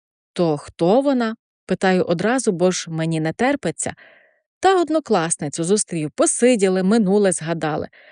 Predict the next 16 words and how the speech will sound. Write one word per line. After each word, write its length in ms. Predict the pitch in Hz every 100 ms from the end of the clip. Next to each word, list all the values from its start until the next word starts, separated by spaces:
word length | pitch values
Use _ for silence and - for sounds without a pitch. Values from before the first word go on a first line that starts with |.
| - _ _ _
«До 180 | 170 170
ночі, 340 | 170 285 -
бачу, 400 | 370 214 190 -
згадували?» 640 | 160 160 160 143 147 - - _ _ _ _ _ _
«Та 240 | - 175 165
просто 340 | - 247 311
так 200 | 330 339
сталося, 520 | - 254 311 294 226
що 160 | 208 208
вона 300 | 196 220 269
перебрала 640 | 208 185 151 170 254 277
і 140 | 190
прийшлося 600 | 165 175 170 - 285 320 247
її 240 | 214 220
додому 380 | 214 208 180 160
везти. 420 | 165 175 - 139